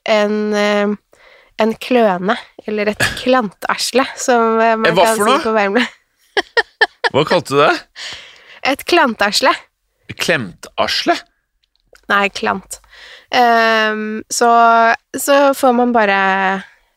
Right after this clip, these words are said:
Speaker 1: eh, bite i det sure eplet. Det var veldig mange, nå var, kom det mange uttrykk her. Eh, ja,
Speaker 2: Men
Speaker 1: jeg må
Speaker 2: hva
Speaker 1: i hvert
Speaker 2: var det du
Speaker 1: fall,
Speaker 2: sa?
Speaker 1: eh,
Speaker 2: Klamasle?
Speaker 1: Klant?
Speaker 2: Kl-, klamtasle?
Speaker 1: Ja.
Speaker 2: Ja.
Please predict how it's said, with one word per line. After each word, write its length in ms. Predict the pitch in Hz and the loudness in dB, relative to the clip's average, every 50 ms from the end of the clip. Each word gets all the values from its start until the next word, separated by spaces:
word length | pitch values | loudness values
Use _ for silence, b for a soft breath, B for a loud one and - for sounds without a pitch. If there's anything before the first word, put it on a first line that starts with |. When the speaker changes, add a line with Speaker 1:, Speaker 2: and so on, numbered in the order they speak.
| _ _ _ - | _ _ _ -6
Speaker 1:
eh, 260 | 220 214 208 196 196 | -4 -2 0 0 -2
bite 400 | 196 196 220 208 190 - - 190 | -2 -2 -4 -4 -6 -6 -6 -6
i 60 | 180 175 | -6 -4
det 80 | 180 190 | -4 -4
sure 220 | - 196 190 180 | -4 -2 -2 -4
eplet. 300 | 170 - - 185 175 170 165 180 | -4 -6 -8 -8 -6 -6 -6 -2
Det 80 | 202 226 | 0 0
var 140 | 269 285 262 254 254 | 0 0 -2 -4 -4
veldig 380 | 330 285 226 202 180 175 196 202 208 | -2 -2 -2 -4 -4 -4 -4 -2 -2
mange, 340 | 208 196 185 190 190 180 180 185 190 185 190 202 - _ _ _ _ _ _ _ _ _ | -2 -2 -4 -4 -4 -2 0 0 2 0 -2 -4 -8 _ _ _ _ _ _ _ _ _
nå 160 | - 220 202 190 | -2 0 2 2
var, 80 | 180 180 | 2 0
kom 200 | - 208 202 226 | -2 -2 0 2
det 80 | 262 | 2
mange 240 | 294 262 233 220 220 226 | 2 2 0 0 -2 -2
uttrykk 320 | 202 - - - 180 - - | -4 -6 -6 -6 -4 -4 -4
her. 100 | 254 - b b b b b b b b b b b b | -6 -6 b b b b b b b b b b b b
Eh, 380 | - 269 285 277 277 277 285 269 - _ _ - - - | 0 2 4 4 4 4 4 2 0 _ _ -8 -2 -2
ja, 80 | 208 | 0
Speaker 2:
Men 140 | 151 170 175 | 0 0 0
Speaker 1:
jeg 100 | 285 302 | 0 2
må 100 | 320 320 | 2 2
Speaker 2:
hva 60 | 285 | 2
Speaker 1:
i 20 | 262 | 2
hvert 80 | 262 | 2
Speaker 2:
var 0 | |
det 0 | |
du 0 | |
Speaker 1:
fall, 140 | 302 294 294 | 2 2 2
Speaker 2:
sa? 220 | 294 294 285 277 | 4 4 4 2
Speaker 1:
eh, 140 | 294 277 277 | 2 0 -2
Speaker 2:
Klamasle? 1120 | 269 - - 175 165 151 123 95 85 - - - _ - 92 - - - - - 151 - - _ _ _ _ _ _ _ _ _ _ _ _ _ _ _ _ _ - | -4 -6 -4 -2 -2 -2 -2 -6 -10 -10 -14 -10 _ -4 -4 -4 -4 -4 -4 -2 -2 -4 -4 _ _ _ _ _ _ _ _ _ _ _ _ _ _ _ _ _ -18
Speaker 1:
Klant? 760 | - - 240 233 220 214 269 427 - - _ _ - - - - _ _ _ _ _ - | -10 -6 -2 -2 0 0 -2 -4 -8 -14 _ _ -20 -20 -20 -20 _ _ _ _ _ -18
Speaker 2:
Kl-, 240 | - - - - _ _ | -16 -16 -16 -18 _ _
klamtasle? 880 | - - 160 151 120 87 76 _ - - - 107 107 - - - 165 190 - - _ _ _ _ _ _ _ _ _ _ _ _ _ _ _ _ | -6 -4 -2 -2 -2 -4 -10 _ -14 -8 -6 -6 -4 -4 -4 -4 -4 -6 -6 -10 _ _ _ _ _ _ _ _ _ _ _ _ _ _ _ _
Speaker 1:
Ja. 140 | 247 233 226 226 - _ _ _ _ _ _ _ _ _ _ _ _ _ _ _ _ - | -4 -2 -2 -4 -6 _ _ _ _ _ _ _ _ _ _ _ _ _ _ _ _ -4
Speaker 2:
Ja. 120 | 190 175 | -4 -4